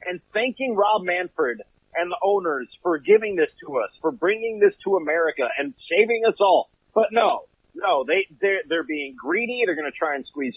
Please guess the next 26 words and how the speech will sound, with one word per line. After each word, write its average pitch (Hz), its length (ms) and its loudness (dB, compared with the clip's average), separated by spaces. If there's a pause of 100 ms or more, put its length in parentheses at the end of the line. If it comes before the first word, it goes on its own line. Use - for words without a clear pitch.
(100)
every 208 340 0
penny 208 480 0 (240)
they 123 100 2
can 117 240 -4
possibly 269 720 -2
squeeze 277 480 -4 (320)
out 202 240 -2
of 226 80 -4
these 240 240 -10
players 196 480 0
in 151 80 -16
these 190 240 -12
negotiations. 180 720 -4
I - 160 -4
saw 214 160 2
another 196 240 0
proposal 185 480 -4
come 175 240 -6
across 170 400 -2
today 151 320 0 (320)
that 170 160 -4
looks 185 240 0
promising, 170 720 -6 (240)
that 151 160 -2
looks 175 160 -6
like 170 160 -2